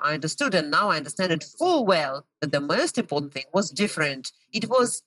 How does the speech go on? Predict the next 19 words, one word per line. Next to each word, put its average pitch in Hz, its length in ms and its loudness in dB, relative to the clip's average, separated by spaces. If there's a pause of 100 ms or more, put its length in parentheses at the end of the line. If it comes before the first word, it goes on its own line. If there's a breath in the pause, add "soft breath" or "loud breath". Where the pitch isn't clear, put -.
(200)
wrong 196 640 2 (400)
to 160 380 -2 (340)
replace 190 520 0
democracy 196 600 0
by 165 420 2
economy. 151 580 0 (260)
Economy 415 380 0
is 330 100 -2
important, 190 680 0 (280)
but 170 440 -6 (580)
the 165 160 -2
establishment 262 720 -2
of 240 140 2
democracy 202 880 -2 (540)
is 226 280 -2 (100)
undoubtedly 226 720 0
much 202 520 -2 (180)
more 196 400 2
important, 160 800 -2